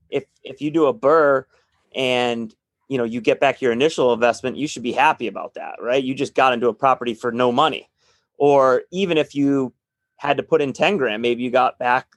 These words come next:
the majority of your cash you put in, but you had to leave ten grand in the deal or fifteen grand in the deal. I mean, you're still getting into a deal for ten, fifteen grand. So that's really what you should be thinking about as of right now, I think, as an investor.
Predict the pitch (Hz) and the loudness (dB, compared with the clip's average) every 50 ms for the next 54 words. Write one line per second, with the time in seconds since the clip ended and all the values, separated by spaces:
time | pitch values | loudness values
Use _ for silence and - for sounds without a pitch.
0 | _ _ - 127 120 123 113 110 131 139 160 190 185 147 131 123 120 113 113 110 | _ _ -10 -6 -6 -6 -4 0 2 2 4 4 2 2 2 0 0 -2 -4 -6
1 | 110 - 123 110 104 101 - - 110 - 131 120 113 110 107 107 107 113 107 107 | -6 -4 -4 -4 -4 -4 -8 -12 -8 -4 -2 0 0 -2 -2 0 0 0 0 0
2 | - _ _ _ _ _ _ - 127 135 131 127 120 120 113 131 170 196 196 160 | -2 _ _ _ _ _ _ -2 2 2 4 4 2 2 2 2 2 2 0 0
3 | - - 160 131 127 123 113 117 113 113 113 110 110 104 107 120 113 110 113 110 | -2 -2 -2 -2 0 0 -2 -2 -2 -2 -2 -4 -4 -4 -4 -2 0 0 0 0
4 | 107 - - 143 - - 139 127 120 117 117 117 113 107 110 107 104 117 113 110 | -2 -2 -4 -4 -4 -4 -4 -4 -2 0 0 0 0 0 -2 -4 -2 -2 0 0
5 | 110 104 - _ _ _ _ _ _ _ - 127 127 123 117 120 139 - - 180 | 0 0 -4 _ _ _ _ _ _ _ -6 -4 -4 -2 -2 -4 -4 0 0 2
6 | 147 135 143 - 131 131 123 123 123 120 110 131 131 123 - 117 - 143 131 113 | 2 2 2 0 0 0 0 2 2 2 2 2 0 0 -2 -4 -4 -4 -4 -2
7 | - 127 110 - 131 120 117 110 127 147 156 147 135 120 - - 135 123 120 113 | -4 -8 -8 -6 -6 -8 -4 0 0 2 2 2 0 -2 0 2 2 2 2 2
8 | - _ _ _ _ _ _ _ _ _ _ _ - 160 175 165 - 135 156 156 | -2 _ _ _ _ _ _ _ _ _ _ _ 2 2 2 2 0 2 2 4
9 | 147 143 139 131 131 131 127 - - _ _ _ _ _ _ _ - 131 135 127 | 4 4 2 4 4 2 2 2 -2 _ _ _ _ _ _ _ -8 -8 -8 -8
10 | - 135 120 131 117 - 135 127 135 131 123 120 123 120 120 82 123 123 120 113 | -8 -8 -8 -8 -6 -4 -4 -4 -2 -2 0 2 2 2 2 2 2 0 0 0
11 | 113 110 123 120 107 - - 113 113 113 127 131 127 135 135 131 135 - 147 131 | -2 -2 0 0 0 -2 -4 -8 -4 -2 0 2 4 2 2 0 0 -4 -4 -4
12 | - 135 127 123 135 131 131 131 131 139 135 135 - - 139 135 135 - | -2 -2 -2 -2 -2 -4 -4 -2 0 0 0 0 -2 -2 -2 -2 -2 -4